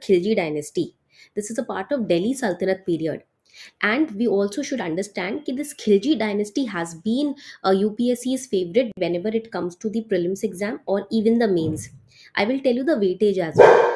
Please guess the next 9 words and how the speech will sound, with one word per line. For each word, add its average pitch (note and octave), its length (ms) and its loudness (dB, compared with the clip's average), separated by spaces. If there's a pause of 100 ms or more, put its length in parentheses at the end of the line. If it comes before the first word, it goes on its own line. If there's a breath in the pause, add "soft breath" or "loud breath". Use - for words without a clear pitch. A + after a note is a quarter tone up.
(240)
When A#3+ 160 2
it - 160 -10
comes B3 300 -2
to C#4+ 100 -4 (100)
prelims C4+ 380 0
का C#4 60 -4
एग्जाम F3 400 -6
ना, A3 140 -8 (300)
तो A3+ 160 -8